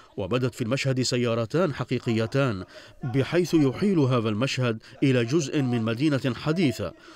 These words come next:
وظل هذا البعد المرئي من العرض كما هو منذ البداية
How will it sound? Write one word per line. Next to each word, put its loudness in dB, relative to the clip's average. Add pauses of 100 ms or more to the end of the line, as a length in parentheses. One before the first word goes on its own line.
(160)
وظل 2
هذا 2
البعد 0
المرئي 0
من 0
العرض 0
كما 0
هو 0 (280)
منذ 2
البداية -2